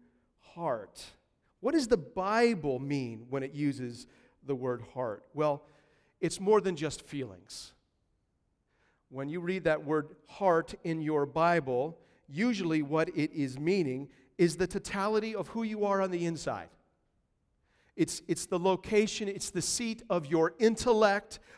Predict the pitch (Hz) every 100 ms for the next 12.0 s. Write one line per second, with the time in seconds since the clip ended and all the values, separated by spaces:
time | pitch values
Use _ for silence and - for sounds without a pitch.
0 | - 175 156 160 - 226 220 214 214 208
1 | 170 - 196 208 208 202 165 175 165 214
2 | 208 131 - - _ _ _ _ _ 202
3 | 220 233 185 220 220 156 175 - 196 214
4 | 202 - 233 233 - 240 214 208 214 214
5 | 190 208 160 190 226 233 127 113 - _
6 | _ _ 160 202 240 - 220 - 240 233
7 | 226 226 247 240 208 247 233 240 262 277
8 | 165 - - _ _ _ _ _ _ _
9 | _ _ _ _ _ _ _ _ _ _
10 | _ _ _ _ _ _ _ _ _ _
11 | _ _ _ _ - 127 - 135 131 135